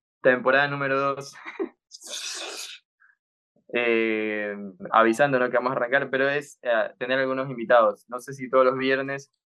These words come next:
pero invitar a, a, a más personas para tener más puntos de vista, ¿no? No siempre ser nosotros los que digamos cómo, cómo son las cosas y nuestros propios puntos de vista, sino que hay pe-, hay personas que no necesariamente tengan que ser cristianas, pero piensan diferente y, y eso estaría bueno,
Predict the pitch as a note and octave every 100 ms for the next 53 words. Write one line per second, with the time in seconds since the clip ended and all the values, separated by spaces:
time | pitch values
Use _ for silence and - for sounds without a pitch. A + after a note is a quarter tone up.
0 | _ _ - A2+ A2 G#2+ A2 A2 A2+ B2
1 | B2 A#2 G#2 G2+ - - G2+ F#2+ F#2 -
2 | A2+ B2+ B2+ D3+ C#3 B2+ A#2+ C3 C#3+ C#3+
3 | C#3+ C3+ C3 B2+ C#3+ A#2+ A2+ A#2+ B2 C3
4 | B2+ C3 B2 A#2+ B2+ B2+ A#2+ A2+ A2 A2+
5 | A#2+ A#2 A#2+ A#2 A2 G2+ A#2 A2+ A#2+ A2+
6 | C3 C3 B2+ A2+ A2 G#2+ A#2 A#2 A#2 A2
7 | G#2 _ A2+ G#2 A2+ G#2 - A#2+ A2+ A#2
8 | C3+ C3 A2+ A2+ A#2 A2+ _ _ _ _
9 | - C3+ C3+ A#2+ C3+ C3 B2+ C#3+ C3 A2+
10 | - _ _ _ _ _ A2 G#2+ G2+ G2+
11 | D3 E3 D3 D3+ C#3+ C3 C3+ B2+ A#2+ B2+
12 | A#2 - C#3 B2 G#2 - A2 G2 C3+ C3
13 | A#2+ G#2+ A2 B2 B2+ A#2 F#2+ - G#2+ A#2
14 | A#2+ A#2 G#2+ A2 G#2+ A2+ G2+